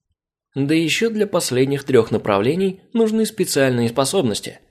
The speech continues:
Зачатки, конечно, есть почти у каждого мага. Но сколько дополнительной работы требуется? Ауру так просто не разовьешь.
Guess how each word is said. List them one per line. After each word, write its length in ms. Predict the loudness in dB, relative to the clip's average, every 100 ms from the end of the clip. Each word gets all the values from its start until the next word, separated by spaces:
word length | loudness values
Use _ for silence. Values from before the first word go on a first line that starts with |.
| _ -4
Зачатки, 560 | 0 0 0 -4 -4
конечно, 600 | -4 -2 -2 -4 -2 -4 -4 _
есть 240 | -6 -4 -2
почти 320 | -4 0 -2
у 80 | 0
каждого 380 | 0 4 4
мага. 340 | 4 0 -4 -10 _ _ _ _
Но 220 | 0 0
сколько 520 | -2 -4 -4 -6 -6
дополнительной 800 | -2 0 2 0 0 -4 -2 0 2
работы 440 | 0 0 -2 -4
требуется? 640 | 0 0 2 -2 -4 -10 -14 _ _ _ _ -2
Ауру 400 | 0 2 4 2
так 360 | 2 -2 -2
просто 360 | 2 2 2 0
не 100 | 0
разовьешь. 560 | 2 2 0 -2 -6